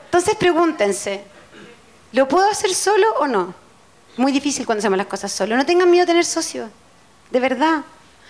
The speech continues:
Porque ese cliché que dice que me, para llegar l-, luego hay que ir solo y para llegar lejos hay que ir acompañado, es lo más cierto que hay. Y en esta era colaborativa es una máxima. Segundo, ¿a quién necesitaría yo para generar este cambio?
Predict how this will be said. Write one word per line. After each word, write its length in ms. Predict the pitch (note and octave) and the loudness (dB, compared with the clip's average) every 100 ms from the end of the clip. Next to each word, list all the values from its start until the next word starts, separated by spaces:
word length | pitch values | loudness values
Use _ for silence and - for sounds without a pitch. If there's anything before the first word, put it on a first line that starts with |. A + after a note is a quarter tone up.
| - - | -16 -8
Porque 200 | B3 D4 | -4 -2
ese 160 | E4+ | -2
cliché 400 | D#4 D4 - E4+ | -2 -2 -2 -2
que 120 | D#4+ | 0
dice 380 | D4 D#4+ D#4+ D#4 | 2 2 2 -2
que 100 | D4 | 0
me, 220 | C#4 C4+ C4+ | 2 2 0
para 220 | B3+ B3+ | 2 2
llegar 380 | B3 B3+ C#4 C4+ | 2 2 0 0
l-, 200 | C#4+ - - - | -2 -4 -14 -14
luego 360 | A#3+ C4 D4 C#4+ | 0 4 4 2
hay 120 | D4 | -2
que 160 | C#4+ C4+ | -2 -4
ir 400 | C#4+ C4+ B3 A3+ | -2 -2 -4 -6
solo 340 | - C#4+ D4 | 0 2 2
y 40 | D4 | 2
para 160 | C4+ | 2
llegar 200 | B3 C4+ | 2 2
lejos 200 | C4+ C#4 | 2 0
hay 100 | D4+ | 0
que 80 | D4+ | 0
ir 60 | C#4 | -2
acompañado, 540 | D4+ C#4+ C4 C#4 D4+ | -2 -4 0 0 0
es 120 | C#4+ | 2
lo 80 | C#4 | 2
más 160 | C#4+ D4+ | 2 -2
cierto 360 | - D4+ D4+ D#4 | -2 -4 -2 -2
que 80 | D#4 | 0
hay. 160 | D#4 - - - | -2 -4 -16 -4
Y 60 | C4 | 0
en 40 | |
esta 220 | D4 D4+ | 0 0
era 120 | D4 D4+ | 0 2
colaborativa 680 | D4 C#4+ C#4 C4+ D4+ D#4+ - - - - - | 2 4 2 2 2 0 -2 -12 -20 -8 0
es 300 | F4+ - - - - | 0 0 -12 -20 -6
una 140 | D4+ F4 | 0 2
máxima. 440 | F4+ - A#3 G#3 G3+ - - - - - - - - - - | 2 0 -10 -10 -12 -20 -20 -20 -20 -20 -20 -20 -20 -20 -10
Segundo, 600 | - D4 F4+ D4 G3+ - - - _ _ - - - | 0 2 2 2 -2 -4 -18 -20 _ _ -20 -20 -10
¿a 120 | B3 - | -6 0
quién 200 | G4 G4+ | 2 4
necesitaría 600 | G#4+ F#4 D#4 D#4+ E4 E4+ | 2 2 2 2 2 2
yo 280 | D#4+ G#4 G#4+ | 2 0 2
para 160 | F4 | -2
generar 320 | - D#4 D4 | 2 2 2
este 180 | D4+ C#4 | 0 -2
cambio? 380 | A3+ F#3+ F#3+ | -4 -6 -6